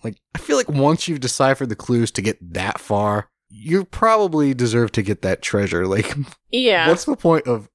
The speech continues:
Speaker 1: multiple fake rooms of, "Oh, they came this far, they were smart enough to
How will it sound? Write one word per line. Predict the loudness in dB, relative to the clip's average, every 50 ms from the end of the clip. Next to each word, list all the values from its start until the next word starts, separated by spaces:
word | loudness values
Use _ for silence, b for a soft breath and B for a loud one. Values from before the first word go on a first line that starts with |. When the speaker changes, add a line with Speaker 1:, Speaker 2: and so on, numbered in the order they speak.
| _ _
Speaker 1:
multiple | -8 -6 -4 -2 0 2 4 4 4 2 0 0 0 2 2 0
fake | -2 -4 -12 -2 2 2 4 4 2 -2
rooms | -6 -4 -2 0 0 0 -2 -4 -4
of, | -6 -6 -6 -6 _
"Oh, | 2 2 2 2 0
they | -2 -4
came | -2 0 2 2 2 0 0
this | 2 2 2 2 0
far, | -2 _ 2 2 2 2 0
they | -2 -4 -6
were | -6
smart | -8 -6 -6 -4 -4 -2
enough | -2 -4 -4 -6
to | -6 -6 -6 -8